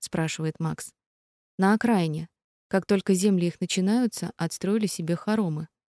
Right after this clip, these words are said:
По документам хибара там старая, а так — дворец". "Может, ментов туда заслать? Он же в розыске", бубнит Макс сонно. "Каких ты ментов к нему зашлёшь?" с досады вздыхаю я.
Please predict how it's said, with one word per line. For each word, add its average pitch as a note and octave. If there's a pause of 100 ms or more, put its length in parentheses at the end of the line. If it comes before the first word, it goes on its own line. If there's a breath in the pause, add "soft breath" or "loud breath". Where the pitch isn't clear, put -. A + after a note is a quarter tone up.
(260)
По G3
документам F#3
хибара F3
там G3+
старая, D#3+ (240)
а E3+
так — F3+ (120)
дворец". E3 (1080)
"Может, F#3+
ментов G3
туда G#3
заслать? E3+ (220)
Он F3
же F3
в F3
розыске", F#3 (200)
бубнит D#3+
Макс D#3
сонно. D#3 (720)
"Каких G#3+
ты -
ментов A3+
к -
нему E3+
зашлёшь?" E3 (260)
с E3
досады D#3+
вздыхаю D#3+
я. D#3